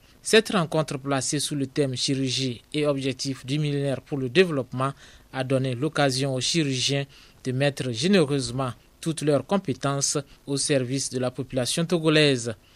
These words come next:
Ainsi, près de quatre cents malades ont subi gratuitement des interventions chirurgicales. Pour le Premier ministre togolais Kwesi Siliagoji Aomezunu,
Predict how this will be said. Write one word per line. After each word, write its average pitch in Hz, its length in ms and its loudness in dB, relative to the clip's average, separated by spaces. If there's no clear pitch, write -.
Ainsi, 135 580 0
près 147 200 0
de 135 120 -2
quatre 180 220 -2
cents 208 220 -2
malades 170 580 0
ont 156 120 -2
subi 143 560 -2
gratuitement 139 600 -2
des 127 160 -2
interventions 135 600 0
chirurgicales. 151 760 0
Pour 139 140 -2
le 139 100 2
Premier 139 200 0
ministre 139 360 0
togolais 139 640 0
Kwesi 139 680 -2
Siliagoji 135 920 -2
Aomezunu, 127 600 -2